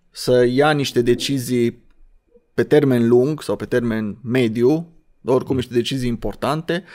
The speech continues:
și după aia fiecare să-și vadă de treabă. Um, asta e o chestie cu pandemia.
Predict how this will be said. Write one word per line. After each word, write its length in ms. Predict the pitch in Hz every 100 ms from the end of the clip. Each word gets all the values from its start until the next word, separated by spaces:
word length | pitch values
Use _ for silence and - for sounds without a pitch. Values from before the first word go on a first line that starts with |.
| -
și 80 | -
după 180 | 135 151
aia 120 | 143
fiecare 420 | - 135 123 120
să-și 180 | 117 110
vadă 220 | 117 110
de 100 | 104
treabă. 360 | 107 - 82 - _ _ - - - _ _
Um, 720 | - 131 131 127 127 123 - _ _ _ _ _ _ _ _ _ _ _
asta 260 | 151 151 165
e 40 |
o 60 | 139
chestie 420 | 117 107 - 73
cu 120 | -
pandemia. 720 | 90 95 90 92 85 73 71